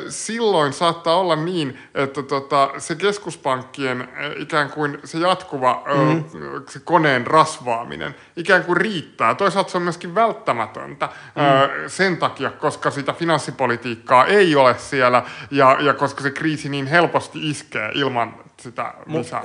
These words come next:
Speaker 2: mut mulla on tohon <laughs> vasta-argumentti, joka niinku tavallaan saattaisi kuitenkin avata sen kanavan. Ja se on niinku ehkä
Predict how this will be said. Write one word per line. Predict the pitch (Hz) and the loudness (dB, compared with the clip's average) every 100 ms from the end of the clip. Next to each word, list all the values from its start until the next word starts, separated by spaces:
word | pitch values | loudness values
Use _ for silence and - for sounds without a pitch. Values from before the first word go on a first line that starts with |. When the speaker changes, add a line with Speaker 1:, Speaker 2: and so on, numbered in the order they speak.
| 131 | -8
Speaker 2:
mut | 160 170 | -6 0
mulla | 180 | 2
on | 160 | 4
tohon | 170 151 135 160 147 | 2 0 4 4 6
<laughs> | |
vasta-argumentti, | 180 - 123 113 110 107 113 - 135 110 123 - - - 143 139 143 143 | 2 6 6 6 2 0 0 2 0 0 -6 -14 -16 -4 -2 2 2 4
joka | 143 143 | 4 6
niinku | 131 131 131 | 4 2 -2
tavallaan | 123 - 151 156 123 113 | -2 0 4 4 4 2
saattaisi | 135 113 - 117 - | 2 -2 0 -2 -2
kuitenkin | - 156 135 113 127 | -4 -2 0 0 2
avata | 160 185 131 107 | 4 6 4 2
sen | - 113 107 - - _ | -4 -6 -6 -12 -20 _
kanavan. | 123 123 113 110 117 110 - - | 2 4 4 2 -2 -4 -14 -6
Ja | 113 117 - | 0 0 0
se | 127 160 | -4 -2
on | 160 | 0
niinku | 165 165 | 0 -2
ehkä | 170 - 156 | -2 0 0